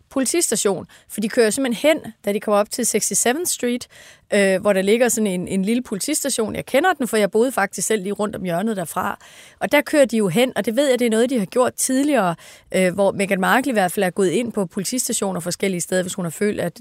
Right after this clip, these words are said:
det var for meget med, med paparazzierne. Øhm, og det er jo så efterfølgende også blevet sådan kritiseret. Hvorfor kører de derhen, for det første? Øh, og for det andet, da de så kommer ud derfra, hvorfor i alverden stiger de ind i en yellow cab? De havde jo en,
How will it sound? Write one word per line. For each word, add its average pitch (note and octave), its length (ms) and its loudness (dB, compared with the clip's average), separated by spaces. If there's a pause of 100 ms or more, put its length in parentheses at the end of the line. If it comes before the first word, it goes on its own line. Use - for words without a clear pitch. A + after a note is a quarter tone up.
det F3+ 80 -6
var F3 80 -2
for F#3 140 -6
meget F3+ 300 0
med, F3+ 260 0 (380)
med F#3 140 0
paparazzierne. F3+ 840 0 (540)
Øhm, F3+ 440 2 (180)
og - 140 -4
det C#4 100 2
er D#4+ 60 4
jo C4 80 2
så - 200 2
efterfølgende F#3 760 0
også G#3 260 0
blevet E3 240 -2
sådan E3+ 180 -4
kritiseret. F#3 680 -2
Hvorfor F#3+ 220 -2
kører F#3 200 -2
de E3 140 -6
derhen, G3+ 480 0 (120)
for - 120 -4
det E3+ 100 -6
første? A3+ 460 -2 (460)
Øh, F3 320 4
og E3 80 -2
for - 140 0
det F#3+ 140 0
andet, A#3 340 2
da G3+ 80 2
de F3+ 100 -2
så B3+ 120 -2
kommer - 280 -2
ud D#4+ 140 0
derfra, F#3+ 380 -2 (280)
hvorfor G3 200 0
i G3 60 4
alverden F#3+ 340 0
stiger G3+ 260 -2
de E3+ 100 -4
ind A3+ 140 -2
i - 40 -6
en F3+ 220 -2
yellow C4+ 280 4
cab? E3 320 -2 (340)
De G#3+ 80 2
havde G#3 140 4
jo C#4+ 80 2
en, A#3 60 -2